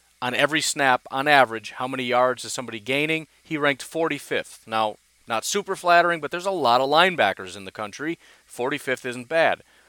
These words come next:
Coverage snaps per target, how many snaps until you get targeted?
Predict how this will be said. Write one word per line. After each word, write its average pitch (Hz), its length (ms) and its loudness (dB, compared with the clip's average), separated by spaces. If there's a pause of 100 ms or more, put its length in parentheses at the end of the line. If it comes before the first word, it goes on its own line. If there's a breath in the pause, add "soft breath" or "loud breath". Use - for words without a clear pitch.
(180 soft breath)
Coverage 151 360 0
snaps 139 320 0
per 151 140 -8
target, - 500 0
how 104 120 -12
many 120 140 -10
snaps - 680 -6
until 113 220 -10
you 113 140 -10
get 117 160 -6
targeted? 120 560 -2